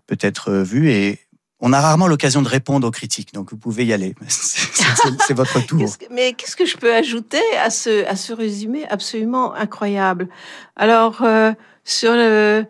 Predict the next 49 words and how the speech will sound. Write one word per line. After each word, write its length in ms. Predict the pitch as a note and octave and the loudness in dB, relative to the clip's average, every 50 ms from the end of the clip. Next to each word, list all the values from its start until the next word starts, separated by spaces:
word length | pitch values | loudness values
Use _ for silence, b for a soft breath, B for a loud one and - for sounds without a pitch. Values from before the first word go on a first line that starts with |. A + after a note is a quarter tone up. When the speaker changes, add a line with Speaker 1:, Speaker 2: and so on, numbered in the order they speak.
| _ _ | _ _
Speaker 2:
sur 240 | - - - A#3 A#3 | -6 -2 2 4 4
l'orgueil, 680 | A#3+ A#3 A#3 A#3+ A3 C4 C#4 D4+ D#4+ E4+ E4 C#4+ C4 - - | 4 4 2 2 4 4 4 4 4 4 2 -2 -4 -8 -8
hein, 300 | G#3 A3 A#3 C4 D4 C#4+ C4+ | -4 -2 0 0 0 0 0
à 20 | |
un 80 | A3+ - | 2 2
Speaker 1:
Oui, 80 | D#3 | 2
Speaker 2:
moment 100 | F#3+ A3+ | 4 2
donné, 220 | A3 A3 A#3 B3 C4 | 2 2 2 2 2
Speaker 1:
est-ce 120 | C#4+ D#4 | 2 2
que, 40 | D#4 | 2
Speaker 2:
il 60 | - | 2
y 40 | B3 | 2
a 40 | A#3 | 2
la 60 | A#3 | 2
Speaker 1:
est-ce, 100 | F3+ - | 0 -2
Speaker 2:
question. 240 | A#3 A3 - - _ _ - | -4 -6 -8 -10 _ _ -4
Speaker 1:
alors, 180 | C3+ C3+ C3 - - | -4 -4 -4 -4 -8
c'est 140 | - G3 | -8 -6
ça. 200 | F3+ - C3+ - - - _ _ - | -4 -6 -6 -8 -10 -14 _ _ -4
Aujourd'hui, 360 | C3+ B2 B2 A2+ A#2 B2+ F#3 | -2 -2 -2 -2 -2 -2 -2
bon, 160 | D#3+ A2 G2 - | -2 -2 -2 -4
on 180 | - - G2+ G#2 | -6 -6 -4 -2
est 60 | A2 | 0
dans 100 | A2 G#2+ | 0 0
une 140 | G2 G2+ G2 | 0 -2 -4
rentrée 380 | E2+ F#2 - - - D3 D#3+ | -6 -8 -8 -2 0 2 2
où 60 | C#3+ | 2
il 40 | G#2 | 0
y 60 | F#2 | -2
a 60 | F2+ F2 | -4 -4
cinq 160 | - A2 G#2+ | -4 -2 -2
cents 180 | - - G2+ | -2 -2 -2
livres. 340 | F#2+ F#2+ A2+ D3+ E3 D#3 - | -2 0 0 0 0 -2 -4
Sur 180 | - - - - | -8 -8 -8 -6
cinq 200 | - B2+ B2 A#2 | -2 0 0 0
cents 160 | - A2 G#2 | 0 0 0
livres, 220 | A2 C3 D3+ C#3 | 0 2 2 2
il 20 | A#2+ | 0
y 20 | |
en 80 | G2+ G2 | 0 0
a 180 | A2 A#2 A2 A2 | 0 0 0 -2
trois 180 | - - A#2+ | -2 -2 -2
cent 180 | A2 - C3+ C3 | -2 -2 -4 -4
quatre-vingt-dix-neuf 760 | A2+ G2 - - F#2+ F#2+ F2+ E2+ F#2 - A2+ C3 D3+ E3 - | -6 -8 -8 -8 -6 -6 -6 -6 -6 -2 0 0 0 0 -2
de 100 | - G2 | -6 -10
femmes 280 | F#2 - C3 C#3 D#3 D#3+ | -6 -2 0 2 2 0
qui 120 | D#3+ - | 0 -2
se 100 | - A2 | -4 -6
plaignent, 480 | G2 - - G#2+ F#2+ G2+ C3 D#3 D#3 | -6 -4 -2 -2 0 0 0 -2 -2